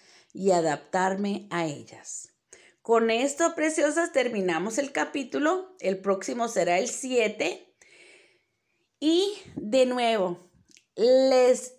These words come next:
invito a todas y a todos los que tienen tiempo y la disposición de escuchar estos libros,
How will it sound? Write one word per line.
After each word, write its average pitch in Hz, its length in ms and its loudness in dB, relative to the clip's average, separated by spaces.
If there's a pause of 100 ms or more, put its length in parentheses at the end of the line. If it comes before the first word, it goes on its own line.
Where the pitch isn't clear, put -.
invito 262 720 0
a 208 180 0
todas 214 400 2
y - 20 0
a 180 160 -2
todos 202 220 2
los 214 240 -2
que 170 100 -4
tienen 202 640 -4
tiempo 208 1040 -2
y 202 160 -6
la 202 160 2
disposición 220 800 -2
de 180 80 0
escuchar 175 500 -6
estos 180 540 -4
libros, 190 760 0